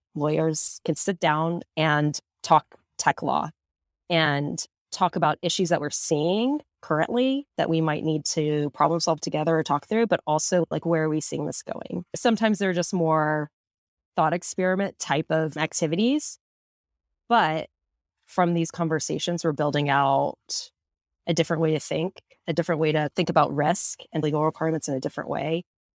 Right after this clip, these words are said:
that I think is actually more useful to the business, 'cause you're building out business solutions that work for the business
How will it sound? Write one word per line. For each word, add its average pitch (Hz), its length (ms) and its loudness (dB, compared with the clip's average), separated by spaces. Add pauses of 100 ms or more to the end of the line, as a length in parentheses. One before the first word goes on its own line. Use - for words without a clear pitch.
(340)
that 160 180 4
I 165 100 0
think - 360 -4 (180)
is 160 140 0
actually 160 360 0
more 147 140 0
useful 147 340 -2
to - 180 -10
the 240 80 -4
business, 180 440 0
'cause 160 200 -2
you're 165 80 0
building 151 300 2
out 139 140 -2
business 147 280 -6
solutions 220 720 -2 (340)
that - 260 4
work 143 360 0
for - 400 -4
the 143 80 -4
business 160 580 -2